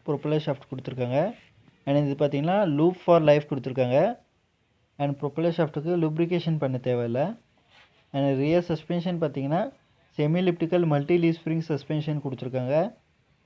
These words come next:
And இதுக்குள்ளே ரியர் ஆக்சல். And இந்த வண்டியில பார்த்தீங்கன்னா, அஞ்சு விதமான லோடிங் ஸ்பேன் கொடுத்துருக்காங்க. பதினேழு அடி, பத்தொம்போது அடி, இருபது அடி, இருபத்திரெண்டு அடி,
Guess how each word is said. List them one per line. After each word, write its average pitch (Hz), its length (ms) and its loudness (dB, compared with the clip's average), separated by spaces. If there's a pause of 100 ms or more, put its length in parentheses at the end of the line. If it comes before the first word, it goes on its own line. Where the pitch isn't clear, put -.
(760)
And 135 120 0
இதுக்குள்ளே 131 340 0
ரியர் 135 260 2
ஆக்சல். 170 380 -2 (240)
And 147 160 -2
இந்த 143 140 0
வண்டியில 170 280 2
பார்த்தீங்கன்னா, 156 440 0
அஞ்சு 151 320 0
விதமான 165 500 2
லோடிங் 151 400 2
ஸ்பேன் 139 260 -4
கொடுத்துருக்காங்க. 120 540 -4 (960)
பதினேழு 156 400 4
அடி, 147 200 2 (220)
பத்தொம்போது 151 480 0
அடி, 143 220 2 (100)
இருபது 147 360 0
அடி, 139 200 0 (140)
இருபத்திரெண்டு 143 560 0
அடி, 131 200 2